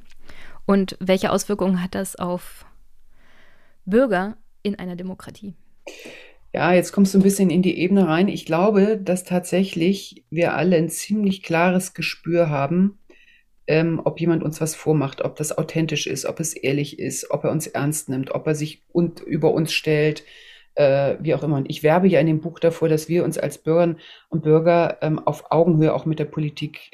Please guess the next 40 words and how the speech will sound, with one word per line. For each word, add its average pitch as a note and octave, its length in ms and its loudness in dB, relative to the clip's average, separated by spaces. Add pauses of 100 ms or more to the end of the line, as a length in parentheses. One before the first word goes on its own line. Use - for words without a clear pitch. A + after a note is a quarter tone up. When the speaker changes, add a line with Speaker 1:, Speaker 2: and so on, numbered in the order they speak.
Speaker 2:
ähm, C3+ 340 -4 (100)
befinden. D3 380 -2
Also - 160 -4
uns D3 160 -4
nicht D#3 120 -2
drüber F3 280 2
stellen, E3+ 240 0
aber C#3 220 -2
eben D3+ 200 0
uns C#3+ 160 -8
auch C#3+ 140 -8
nicht D3 180 -6
runterstellen. C#3 760 -6 (880)
Und D#3+ 720 0 (280)
das F3 200 2
geht G#3 260 -2
aber - 220 2
jetzt F3 240 0
auch F#3 80 -2
ein G3 100 4
bisschen F#3 280 0
in E3 100 0
die E3 80 -2
Richtung, F3 320 -4
ich - 160 -10
glaube, F3+ 240 2
dass E3+ 180 -4
wir D#3+ 80 -4
viel E3 200 -6
mehr F3 340 2 (300)
gucken F#3 320 0
sollten, D#3 640 2 (420)
wo F3 140 2
denn F3 180 4
unser E3 320 2
Gespür D#3+ 440 0
uns - 140 -2
manchmal D#3+ 300 -2
auch - 80 -10
hinführt. C3+ 580 -4